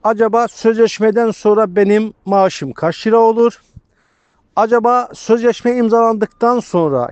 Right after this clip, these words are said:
geriye dönük kaç T L alırım? Acaba promotion kaç lira olur gibi sorular. Değerli arkadaşlar,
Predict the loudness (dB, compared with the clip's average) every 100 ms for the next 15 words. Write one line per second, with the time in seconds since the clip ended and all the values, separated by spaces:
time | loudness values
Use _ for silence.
0 | -8 -2 2 4 4 2 -2 -2 _ _
1 | _ _ _ -6 -4 -4 -10 -18 -6 -4
2 | -2 -2 0 0 0 -4 _ _ _ _
3 | _ _ _ _ _ -4 0 0 0 0
4 | -2 -4 -10 -20 _ _ 0 2 2 0
5 | -2 -2 -4 -14 _ -4 -4 -2 -2 2
6 | 2 2 -2 -4 -4 0 2 2 -2 _
7 | _ -20 _ _ _ _ _ -20 -20 _
8 | _ _ _ _ 0 2 2 0 0 -2
9 | -2 -6